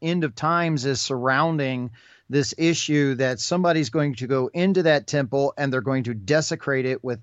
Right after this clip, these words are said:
a sacrifice. You see, ever since the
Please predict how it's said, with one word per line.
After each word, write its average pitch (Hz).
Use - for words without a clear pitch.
a 113
sacrifice. 123
You 139
see, 160
ever 156
since 160
the 143